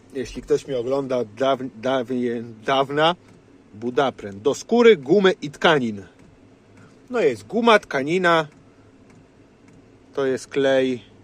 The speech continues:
Supermoc. Kupione za złotówkę czy za dwa złote w sklepie z rzeczami po złotówce, dwa, pięć złotych.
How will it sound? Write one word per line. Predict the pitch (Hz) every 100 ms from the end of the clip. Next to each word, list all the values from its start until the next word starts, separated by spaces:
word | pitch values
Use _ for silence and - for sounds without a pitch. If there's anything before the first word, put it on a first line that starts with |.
| - - - - _
Supermoc. | - - 131 131 110 131 170 185 - - _ _ _ _ - - _ _ _ - - - - -
Kupione | 147 165 170 165
za | 156
złotówkę | 139 147 135 190 185 165
czy | 147
za | 139
dwa | 156 165
złote | 165 156 151
w |
sklepie | - 165 160 165 151
z | 131 143 143 - _ - _ - _ _ - -
rzeczami | 233 - 147 160
po | 165 175 226 - -
złotówce, | 226 226 139 - 202
dwa, | 139 147
pięć | 214 220
złotych. | 302 - 123